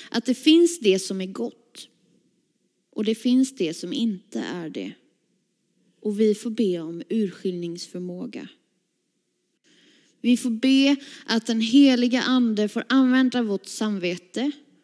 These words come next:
och våra längtor för att göra det som är gott. Och Gud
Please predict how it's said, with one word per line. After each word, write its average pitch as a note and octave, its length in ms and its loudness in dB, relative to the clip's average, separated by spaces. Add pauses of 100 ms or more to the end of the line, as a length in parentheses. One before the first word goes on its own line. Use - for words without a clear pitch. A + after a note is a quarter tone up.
(280)
och G3+ 100 -6
våra G3 220 -2
längtor F#3+ 960 -6 (960)
för G3 300 -2
att E3+ 140 -4
göra G3 420 -4
det G#3 240 -6
som F#3+ 300 -14
är F#3 240 -10
gott. - 680 -14 (2750)
Och F#3 200 -6
Gud A3+ 460 -2